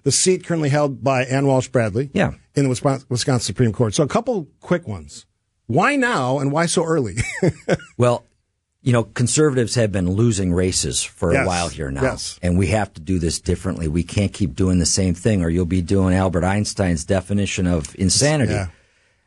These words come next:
Speaker 2: Um, we have to build better ground game. And to build a better ground game, you gotta get out there early and make those connections.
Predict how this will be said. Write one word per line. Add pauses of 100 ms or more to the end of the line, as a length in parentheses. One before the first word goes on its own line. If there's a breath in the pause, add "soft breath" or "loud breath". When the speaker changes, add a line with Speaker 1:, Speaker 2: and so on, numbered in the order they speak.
(100)
Speaker 2:
Um, (260)
we
have
to
build
better
ground
game. (260)
And
to
build
a
better
ground
game,
you
gotta
get
out
there
early
and
make
those
connections.